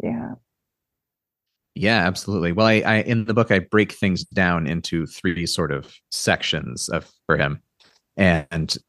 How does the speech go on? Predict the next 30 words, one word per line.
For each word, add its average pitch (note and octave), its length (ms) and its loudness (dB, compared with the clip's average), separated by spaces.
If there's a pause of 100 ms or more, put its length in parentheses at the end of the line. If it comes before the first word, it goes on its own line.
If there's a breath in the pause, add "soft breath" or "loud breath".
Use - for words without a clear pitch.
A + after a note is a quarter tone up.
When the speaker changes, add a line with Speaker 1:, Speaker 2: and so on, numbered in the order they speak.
(160)
Speaker 2:
uh, E2 320 4 (440)
well, G2+ 100 4
I F#2 80 2
guess G2 160 0
it's - 140 -2
not G2+ 140 0
the F2 100 -2
tens. F2+ 540 -2
It's, - 600 -8
it's, F#2+ 320 -2
um, E2 460 -4 (760)
well, E2 120 -2
I G2 120 2
see G#2+ 300 2
There G#2+ 200 4
Will G2 80 4
Be F#2 100 4
Blood F2+ 180 2
and E2 100 0
The E2 60 -2
Master E2+ 340 0
as D#2+ 120 -2
part E2+ 280 2
of D2+ 200 -2
a D#2 240 -2
three F#2+ 280 -2
movie D#2 260 -2
cycle, D#2 580 0 (500)
Speaker 1:
Okay. A3 120 4
Speaker 2:
um, - 480 2